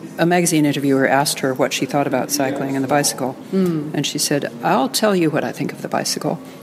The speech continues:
Speaker 1: I think it has done more to emancipate women than any one thing in the world."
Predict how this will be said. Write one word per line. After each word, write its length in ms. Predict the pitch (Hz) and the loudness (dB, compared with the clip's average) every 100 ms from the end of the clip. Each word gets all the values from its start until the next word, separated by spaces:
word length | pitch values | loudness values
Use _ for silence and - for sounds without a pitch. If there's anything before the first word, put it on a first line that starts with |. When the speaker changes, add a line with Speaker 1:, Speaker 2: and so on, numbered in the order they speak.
| - - | -4 0
Speaker 1:
I 100 | 185 | 2
think 240 | 170 156 | 2 0
it 100 | 165 | 0
has 160 | 165 156 | -2 -2
done 220 | 151 143 | -2 0
more 180 | 151 170 | 0 -2
to 160 | - | -2
emancipate 580 | 147 147 156 165 165 151 | 0 0 0 -2 0 2
women 320 | 165 180 202 | 2 2 2
than 180 | 165 147 - | 2 0 0
any 200 | 175 175 | 2 2
one 220 | 160 156 | 0 0
thing 320 | 156 170 170 | -2 -2 0
in 160 | 170 170 | 0 -2
the 80 | 175 | 0
world." 400 | 185 175 - | 0 -2 -6